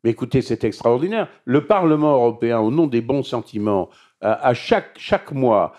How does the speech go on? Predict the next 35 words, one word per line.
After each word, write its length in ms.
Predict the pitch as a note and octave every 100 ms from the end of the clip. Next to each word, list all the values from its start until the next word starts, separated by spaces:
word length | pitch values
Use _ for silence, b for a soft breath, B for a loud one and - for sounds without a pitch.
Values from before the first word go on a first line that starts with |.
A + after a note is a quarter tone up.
| B B A2+
euh, 100 | G#2+
il 80 | A2+
y 40 |
a 60 | A#2
une 80 |
session 400 | A2+ C3+ - F3+
à, 240 | D#3+ - A#2
d'une 200 | A2 C3
semaine 300 | - D3 F3
à 100 | C3
Strasbourg, 600 | - B2 G2+ G2+ F#2+ E2+
le 80 | F#2+
dernier 320 | G#2+ C#3 C3
jour 180 | A2 B2
de 80 | G2
la 120 | F#2
session, 300 | A#2+ - F3+
qui 120 | A#2
se 60 | -
trouve 140 | G2
être 120 | F#2
le 120 | E2
jeudi, 440 | E2 A2+ C3 D#3+ E3+
parce 140 | - -
qu'après 260 | - -
c'est 140 | F#2+ -
le 80 | D#2
week-end, 340 | F2+ C3+ B2+ A#2+ b b b b b -
euh, 520 | G#2 G#2 G#2 G#2 G#2
le 60 | A2+
dernier 280 | D3 C#3+
jour 220 | A#2 C3 A2+
de 100 | G#2+
la 140 | G2
session, 560 | - C#3 - F#3+ F#3+